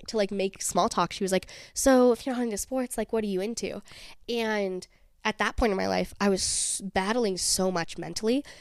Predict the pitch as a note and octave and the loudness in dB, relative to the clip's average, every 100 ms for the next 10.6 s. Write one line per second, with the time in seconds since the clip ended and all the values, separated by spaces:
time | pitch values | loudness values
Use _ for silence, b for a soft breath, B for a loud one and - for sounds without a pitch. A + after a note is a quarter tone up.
0 | B - G#3+ G3+ F#3 - G3 A3+ B3 G#3 | B 0 4 4 2 -2 -2 2 4 2
1 | F#3+ - - A#3 A#3 C4+ C#4+ E4+ b b | -2 -6 -6 -2 2 4 4 0 b b
2 | b _ _ _ A#3 A3 G#3 G3 G3 - | b _ _ _ 4 6 6 2 -2 -10
3 | - F#3+ G3+ F#3+ A3+ A3 G3+ F3+ G#3+ A#3+ | -8 2 4 4 2 2 4 8 8 10
4 | A3 G#3+ F#3+ G3 E3+ - F#3+ F3+ E3 F3+ | 8 6 2 0 -2 2 4 4 4 -2
5 | B B G3+ F#3+ F#3 F3+ - _ - F#3 | B B 2 4 4 0 0 _ -12 -4
6 | F#3 F#3 F3+ - - D#3+ D3+ D#3+ D#3 D#3+ | 0 2 2 0 -2 -4 -2 -4 -4 -8
7 | E3+ - - F3+ F3 F#3+ G#3 G3+ G#3 B3+ | -8 -8 -4 -2 2 4 4 6 6 6
8 | G#3+ F#3 F#3 E3+ E3+ E3 E3 - - E3 | 6 6 4 0 -2 -4 -6 -10 -10 -8
9 | F3+ B B B A#3+ A#3 A#3+ A3 A3 F3+ | -10 B B B -2 2 2 2 0 0
10 | A3 A#3+ F#3 F#3 F#3+ | 0 2 2 2 0